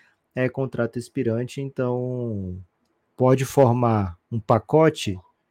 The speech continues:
que troca por qualquer jogador, né? Porque s-, tem um monte de,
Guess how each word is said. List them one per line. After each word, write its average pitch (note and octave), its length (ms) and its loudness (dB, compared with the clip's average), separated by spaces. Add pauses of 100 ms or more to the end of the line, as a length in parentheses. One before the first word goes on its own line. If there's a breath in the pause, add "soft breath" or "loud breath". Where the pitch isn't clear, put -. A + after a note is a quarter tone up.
(420)
que D3+ 120 -6
troca A#2+ 500 0 (480)
por B2+ 160 -2
qualquer C#3 300 4
jogador, C#3+ 560 -2 (100)
né? G#2 140 -10 (100)
Porque - 280 -12
s-, - 460 -10
tem A2+ 140 -4
um A2+ 100 -4
monte A2 380 -6
de, B2+ 680 -6